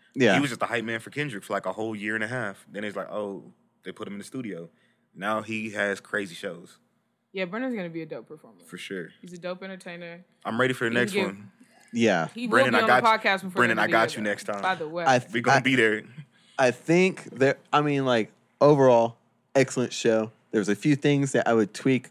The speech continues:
Speaker 1: you know, as far as, like, planning a production.
Speaker 3: Of course.
Speaker 1: That, you know, made
Speaker 3: And that was his first show. Did y'all
Speaker 1: Yeah.
Speaker 3: know that?
Speaker 1: Yeah.
Speaker 2: Yeah.
Speaker 1: That's
Speaker 3: First show.
Speaker 1: another thing, too, is that it was, like, uh, his first show, just straight on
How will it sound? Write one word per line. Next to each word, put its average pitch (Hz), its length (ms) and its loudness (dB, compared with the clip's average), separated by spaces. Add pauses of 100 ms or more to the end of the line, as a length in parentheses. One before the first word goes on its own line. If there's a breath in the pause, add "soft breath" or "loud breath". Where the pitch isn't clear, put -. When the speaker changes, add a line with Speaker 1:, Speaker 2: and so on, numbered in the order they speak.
Speaker 1:
you 123 140 0
know, 107 140 0
as 98 100 -4
far 110 160 2
as, 95 140 -2
like, 92 160 0 (120)
planning 131 400 0
a 139 80 2
production. 139 680 -4
Speaker 3:
Of - 80 -16
course. 160 360 -10
Speaker 1:
That, 101 260 2 (280)
you 113 160 -2
know, 101 100 0
made 113 280 0
Speaker 3:
And 240 120 -2
that 285 100 4
was 294 100 -2
his 277 140 -6
first 262 260 0
show. 214 340 -2
Did 175 120 -8
y'all 175 80 6
Speaker 1:
Yeah. 170 100 8
Speaker 3:
know 214 60 0
that? 269 240 0 (140)
Speaker 1:
Yeah. 151 400 4
Speaker 2:
Yeah. 117 180 -8 (180)
Speaker 1:
That's 143 180 6
Speaker 3:
First - 80 -2
show. 185 60 4
Speaker 1:
another 180 200 6
thing, 98 280 0
too, 131 340 4
is 98 120 -2
that 104 260 4
it 113 100 4
was, 110 220 0
like, 110 540 2 (400)
uh, 101 320 2
his 110 180 -4
first - 300 2
show, 113 500 4 (1000)
just 104 280 -6 (420)
straight - 540 0
on 95 500 0